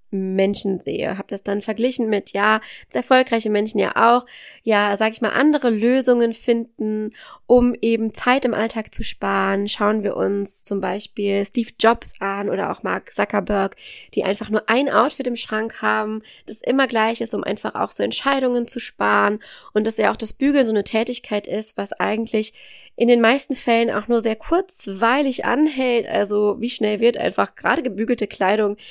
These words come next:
wieder faltig praktisch, wenn man sie trägt oder sich einmal irgendwie falsch hinsetzt und so weiter und so fort. Hab also quasi diese Metapher ausgeschlachtet in diesem Post. Und was daraufhin passiert ist, hat mich selber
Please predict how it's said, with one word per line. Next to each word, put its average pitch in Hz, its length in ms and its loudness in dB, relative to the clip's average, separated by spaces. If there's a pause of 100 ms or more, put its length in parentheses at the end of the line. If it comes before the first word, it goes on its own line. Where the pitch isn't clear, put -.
(260)
wieder 196 420 2
faltig 277 460 0
praktisch, 262 200 -6
wenn 220 120 -2
man 208 100 0
sie 202 120 -6
trägt 240 340 0
oder 208 120 -4
sich 202 260 -6
einmal 240 280 2
irgendwie 220 280 0
falsch 220 340 -4
hinsetzt 240 680 2 (320)
und 320 160 4
so 262 80 2
weiter 233 260 2
und 214 100 0
so 196 100 -6
fort. 165 320 -6
Hab 202 120 -2
also 202 200 2
quasi 208 280 -2
diese 208 220 0
Metapher 208 640 0
ausgeschlachtet 226 800 -2
in 226 160 0
diesem 220 220 -2
Post. 226 540 -2 (1160)
Und 240 520 4 (500)
was 220 420 0
daraufhin 247 420 2
passiert 240 520 -4
ist, 226 380 -2
hat - 140 -12
mich 208 160 -10
selber 202 440 0